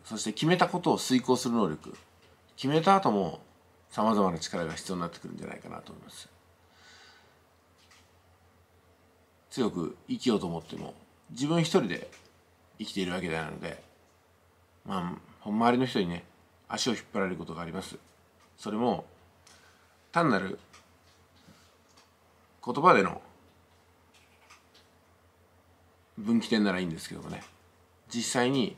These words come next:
周りの人が負担になることもあるんですよね。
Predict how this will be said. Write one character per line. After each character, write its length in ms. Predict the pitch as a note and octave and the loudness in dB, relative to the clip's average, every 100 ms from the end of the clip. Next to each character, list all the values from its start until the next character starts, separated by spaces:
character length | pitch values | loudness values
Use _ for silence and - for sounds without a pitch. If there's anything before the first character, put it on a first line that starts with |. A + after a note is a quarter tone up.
| - _ _ _ _ _ _ _ _ _ _ _ _ _ - - _ _ _ _ _ _ | -16 _ _ _ _ _ _ _ _ _ _ _ _ _ -20 -20 _ _ _ _ _ _
周 180 | A2 A2 | -2 2
り 40 | A2+ | 4
の 60 | A#2 | 4
人 180 | B2 | 2
が 160 | F#2 D2 - - - - _ _ _ _ _ _ _ - - - _ _ | 2 0 -8 -20 -20 -20 _ _ _ _ _ _ _ -20 -20 -20 _ _
負 140 | - | -2
担 160 | E3+ F3+ | 2 2
に 80 | E3+ | 4
な 100 | B2+ | 2
る 60 | |
こ 100 | E2+ | 0
と 60 | E2 | -8
も 100 | D#2 | -12
あ 40 | |
る 60 | D#2+ | -14
ん 20 | |
で 60 | D#2+ | -16
す 40 | |
よ 100 | |
ね。 80 | - | -16